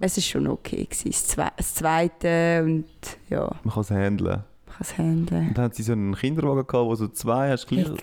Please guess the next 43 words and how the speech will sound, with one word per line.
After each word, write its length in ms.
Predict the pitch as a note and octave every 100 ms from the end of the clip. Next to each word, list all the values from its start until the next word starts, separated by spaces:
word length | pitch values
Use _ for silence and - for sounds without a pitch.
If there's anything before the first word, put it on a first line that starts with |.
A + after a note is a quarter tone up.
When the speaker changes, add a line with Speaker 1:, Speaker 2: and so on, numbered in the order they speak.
| -
Speaker 2:
parallel 320 | - - G#3
Speaker 1:
crazy, 80 | D3 G#3+
Speaker 2:
kannst 120 | C#3+
Speaker 1:
gell? 100 | G3+ C#4 - G#2
Speaker 2:
reintun. 100 | A2 -
Speaker 1:
So 160 | - G#3+
ein 100 | G3+ -
Doppelter, 540 | B3 C#4 D#4 D#4 - F#3
kommst 240 | G3 -
du 60 | -
durch 120 | E3+
keine 160 | -
fucking 440 | A#3 A#3+ A3 - G3 -
Tür, 240 | G#3+ B3+ F3
oder? 260 | D#3+ G3+
Speaker 2:
<laughs> 460 | A3+ - F#3+ E3+ E3+ C4 - - E4 A#4+ F3
Wie 100 | D3+
gehst 400 | C#3 D3 - A3
du 40 |
nicht 220 | B3+ -
durch? 180 | B3 C4 -
Speaker 1:
<laughs> 100 | G#4 -
Was 600 | A4 B3 D#4+ C4+ C4 B3+
soll 140 | A#3
dann 200 | A#3+ C4+
so, 100 | A3+
wie 100 | A3
so, 140 | G#3+ G#3+
so, 120 | G#3
Speaker 2:
Musst 180 | G3+ G#3+
du 40 |
jedes 160 | D#3 D#3
Mal 160 | B3+
Speaker 1:
Doppeltür? 280 | A3+ F3+ E3+
Speaker 2:
zusammenklappen. 960 | D#3 D#3 E3+ F3 F3 E3 D#3 - D3+ C#3+
Speaker 1:
Das 200 | A3+ A3
ist 80 | -
wirklich 280 | E3+ - -
im 60 | F3
Fall 340 | - E3+ E3+ - - - -
schon 180 | G3
noch 80 | F#3+
krass. 560 | - - F#3 - -